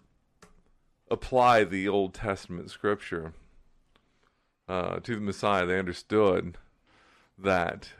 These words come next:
you know, where you, you take right after the resurrection of the Lord on the road to Emmaus,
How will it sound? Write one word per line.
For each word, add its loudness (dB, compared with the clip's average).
you -6
know, -2
where 0
you, -2
you -6
take -4
right 0
after -2
the -4
resurrection -4
of 0
the 0
Lord 0
on 0
the -6
road 0
to -6
Emmaus, 0